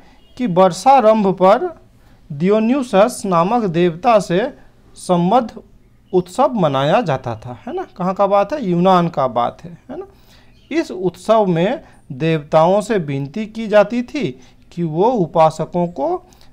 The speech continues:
विगत वर्ष के पापों, कुकर्मों, कालुष्यों से मुक्त करे तथा आगामी वर्ष में उन्हें इतना विवेकपूर्ण तथा शुद्ध हृदय बना दें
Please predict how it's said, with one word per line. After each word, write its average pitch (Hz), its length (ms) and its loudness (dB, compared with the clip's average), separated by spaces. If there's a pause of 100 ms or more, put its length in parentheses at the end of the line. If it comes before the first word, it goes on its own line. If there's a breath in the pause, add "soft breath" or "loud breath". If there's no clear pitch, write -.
विगत 175 440 -2
वर्ष 185 340 0
के 175 220 -2
पापों, 160 680 0
कुकर्मों, 156 800 -4 (320 soft breath)
कालुष्यों 151 580 -4
से 143 220 -8
मुक्त 127 340 -6
करे 214 320 2 (420 soft breath)
तथा 147 200 -8 (160)
आगामी 135 460 -2
वर्ष 131 340 -6
में 135 120 -8
उन्हें 143 400 -4 (360 soft breath)
इतना 196 380 -2
विवेकपूर्ण 160 840 -4
तथा 165 300 -2
शुद्ध 208 340 -6
हृदय 143 440 0
बना 180 300 2
दें 190 280 0